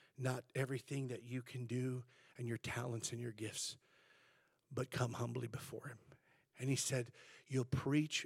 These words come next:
under the power and the anointing of God, and you'll leave that place knowing, 'I've obeyed God, and God got the glory.'" And you, you can,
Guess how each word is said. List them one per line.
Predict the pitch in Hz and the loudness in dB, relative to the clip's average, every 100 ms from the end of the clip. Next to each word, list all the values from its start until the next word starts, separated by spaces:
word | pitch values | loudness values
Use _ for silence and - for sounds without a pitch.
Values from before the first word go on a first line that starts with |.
| - | 0
under | 127 123 | -2 0
the | 107 | 2
power | - - 135 143 | 4 6 4 4
and | 135 | 2
the | 113 | 0
anointing | 104 113 131 113 127 | 0 0 0 0 -6
of | 113 | -4
God, | 110 92 107 95 - - - - - - - | -4 -4 -8 -12 -20 -20 -20 -20 -20 -20 -8
and | 131 127 | 0 2
you'll | 120 113 | 2 2
leave | 123 143 135 | 4 4 4
that | 131 - | -2 -4
place | - 107 - - | -8 -4 -2 -2
knowing, | 107 101 - - - - | -2 -4 -6 -14 -10 0
'I've | 120 117 | 0 0
obeyed | 107 107 110 | 0 0 0
God, | - 120 135 135 - - | 0 4 2 2 -10 -6
and | 127 123 | -4 -2
God | 131 135 135 | 0 0 0
got | 107 - | -6 -6
the | - | -10
glory.'" | 101 98 95 90 - - _ _ _ _ _ _ _ _ _ _ _ _ _ _ _ _ _ _ _ _ _ - | -6 -4 -4 -6 -14 -18 _ _ _ _ _ _ _ _ _ _ _ _ _ _ _ _ _ _ _ _ _ -2
And | 135 131 | 2 6
you, | 165 180 190 214 - - - - - | 8 8 6 -2 -14 -20 -20 -20 -6
you | 139 170 196 190 | 6 8 8 4
can, | - 131 117 | -2 -2 -4